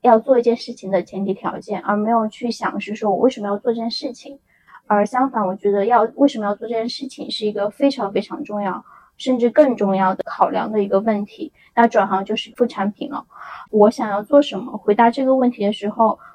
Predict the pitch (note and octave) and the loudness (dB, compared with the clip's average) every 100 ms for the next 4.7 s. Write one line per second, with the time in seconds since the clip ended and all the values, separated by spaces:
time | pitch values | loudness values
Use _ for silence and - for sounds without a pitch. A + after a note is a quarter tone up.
0 | - G3+ G#3 G#3+ A3+ A#3+ B3+ A#3 - G3+ | -4 0 2 4 6 6 6 4 0 -2
1 | - - G#3+ - A3 G#3+ G#3 G#3+ G3+ - | -2 -4 -6 -4 2 4 6 2 -4 -6
2 | G3+ F#3+ - G#3+ G#3+ G#3+ G3+ - G#3 G#3+ | -6 -6 -4 -4 -4 -6 -8 -8 -10 -12
3 | G#3 G#3 A3 B3 B3 A3+ A3 G#3 G#3 G#3+ | -8 -6 -2 0 0 -2 -2 -4 -2 -4
4 | G3 - - F#3+ G#3 - | -2 -4 -4 -4 -4 -10